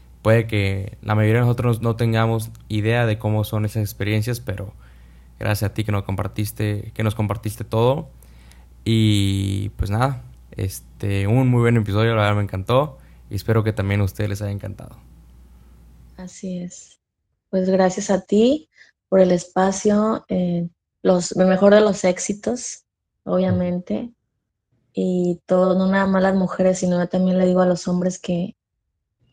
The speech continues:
Speaker 2: que, pues, todos tenemos nuestro corazoncito, ¿no? Todos tenemos sueños, ilusiones,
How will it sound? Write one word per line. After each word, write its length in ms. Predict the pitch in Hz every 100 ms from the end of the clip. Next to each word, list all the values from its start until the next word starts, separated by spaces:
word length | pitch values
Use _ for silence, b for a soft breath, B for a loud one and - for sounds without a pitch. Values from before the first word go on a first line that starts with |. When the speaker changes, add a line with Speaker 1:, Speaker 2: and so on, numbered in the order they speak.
| _
Speaker 2:
que, 120 | -
pues, 180 | 185 208
todos 220 | 214 233
tenemos 280 | 233 214 214
nuestro 300 | 214 208 185
corazoncito, 680 | 175 165 165 165 180 180 165
¿no? 280 | 165 170 180
Todos 260 | 175 180
tenemos 440 | - 180 170 170 165
sueños, 420 | 170 170 175 170
ilusiones, 800 | 170 160 - 165 170 180 202